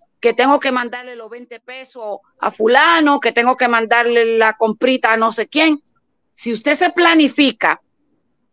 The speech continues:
y usted le dice, por ejemplo, si es a su mamá o a un pariente cercano con situaciones especiales,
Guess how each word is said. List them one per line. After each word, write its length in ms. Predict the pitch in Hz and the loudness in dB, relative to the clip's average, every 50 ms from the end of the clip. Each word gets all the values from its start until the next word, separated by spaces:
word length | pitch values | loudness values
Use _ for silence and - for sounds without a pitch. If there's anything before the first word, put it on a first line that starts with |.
| _ _ _ _ _ | _ _ _ _ _
y 160 | 254 254 247 | 0 2 2
usted 340 | 240 220 - - 302 302 311 | 0 0 -2 0 0 2 4
le 140 | 311 311 277 | 2 2 2
dice, 300 | 294 302 285 - 311 277 | 0 0 0 0 -2 0
por 180 | - 262 262 | 2 0 2
ejemplo, 460 | 247 247 277 294 285 - 285 277 254 | 2 2 2 0 0 0 2 0 2
si 140 | 226 - 254 | 2 2 0
es 80 | 247 262 | 2 2
a 100 | 294 294 | 2 0
su 140 | 285 277 277 | 0 0 2
mamá 420 | 262 247 233 220 233 254 277 285 | 2 2 2 2 2 2 2 4
o 80 | 269 254 | 2 2
a 60 | 247 254 | 2 2
un 100 | 254 240 | 0 2
pariente 520 | - 277 269 262 262 277 277 254 277 262 | 0 0 2 2 0 0 0 0 -2 -2
cercano 600 | - - 240 226 - _ 247 254 277 285 269 247 | 0 -2 -4 -4 -2 _ 0 0 2 2 0 0
con 160 | - 226 226 220 | 0 -2 -2 -2
situaciones 840 | - 233 220 - 226 214 208 - 247 240 254 254 262 240 - - _ _ _ _ _ _ _ _ _ _ _ _ _ | -6 -10 -4 -2 -2 -2 0 -2 -2 0 0 0 0 -2 -4 -10 _ _ _ _ _ _ _ _ _ _ _ _ _
especiales, 840 | 247 247 226 233 247 240 226 - 269 262 247 226 208 196 190 180 | -4 -4 -2 0 -2 -2 -2 0 0 2 2 2 2 0 -4 -6